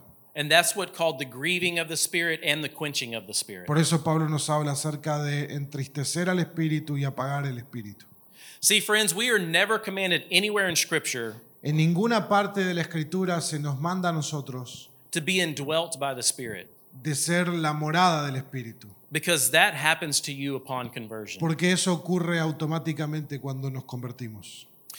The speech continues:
Speaker 1: And so what does being filled with the Spirit look like?
Speaker 2: Entonces, ¿cómo luce ser lleno del Espíritu?
Speaker 1: One aspect of being filled with the Spirit
Speaker 2: Un aspecto de ser lleno del Espíritu
Speaker 1: is being fully filled.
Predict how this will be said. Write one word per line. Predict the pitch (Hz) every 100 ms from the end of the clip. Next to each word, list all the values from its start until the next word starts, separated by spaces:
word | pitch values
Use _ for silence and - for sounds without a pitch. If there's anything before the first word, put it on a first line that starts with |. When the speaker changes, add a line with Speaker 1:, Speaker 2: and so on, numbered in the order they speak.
| - - - -
Speaker 1:
And | 202
so | 196 226
what | 214 240
does | 190
being | 180 202
filled | 185 202 180
with | 160
the |
Spirit | 151 - 170
look | 160 160 175
like? | 175 185 - - -
Speaker 2:
Entonces, | 147 170 175
¿cómo | 165 208 202
luce | 185 190 185 170
ser | - 165
lleno | - 170 170
del | 156
Espíritu? | 143 - 156 165 196 196 - - - - - - - _ _
Speaker 1:
One | 160 202
aspect | 202 190 185 - 202 -
of | 143
being | 165 170
filled | 151 - 170 170
with | 156
the | 151
Spirit | 131 - 151 175 180 -
Speaker 2:
Un | 180
aspecto | 185 - - 185 180 - 185
de | 165
ser | - 160
lleno | 139 170 170 165
del | 151
Espíritu | 139 165 175 170 185 170 - - -
Speaker 1:
is | 156 131
being | 175 180 160
fully | - - - 202 220 214 185
filled. | - 156 120 -